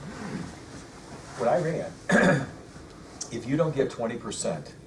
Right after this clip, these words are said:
of the city of Chicago, okay, doesn't matter what you do in Livingston County or Adams County, even if we had a hundred percent of the turnout in those kind of counties,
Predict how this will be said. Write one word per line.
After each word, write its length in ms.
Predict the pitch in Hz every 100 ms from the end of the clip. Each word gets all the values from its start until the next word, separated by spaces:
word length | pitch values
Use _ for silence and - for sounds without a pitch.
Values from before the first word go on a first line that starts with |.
| - -
of 100 | -
the 60 | 90
city 320 | - 104 107
of 80 | 110
Chicago, 560 | - 95 101 85 - - - - - -
okay, 280 | - - 92 - - - - - -
doesn't 220 | - 156 127
matter 400 | 139 156 170 - - -
what 140 | 104
you 60 | 92
do 140 | 98
in 140 | 95 87
Livingston 400 | 101 107 - 98
County 360 | 104 95 92 92
or 80 | -
Adams 420 | 95 - - -
County, 240 | - - 73 - - - - -
even 220 | 120 147
if 80 | 135
we 80 | 117
had 140 | 98
a 60 | -
hundred 360 | 117 135 139
percent 360 | 135 123 120 113
of 60 |
the 60 | 98 -
turnout 380 | - 92 82 82
in 80 |
those 200 | 95 104
kind 200 | - 110
of 100 | 95
counties, 480 | 98 98 110 - -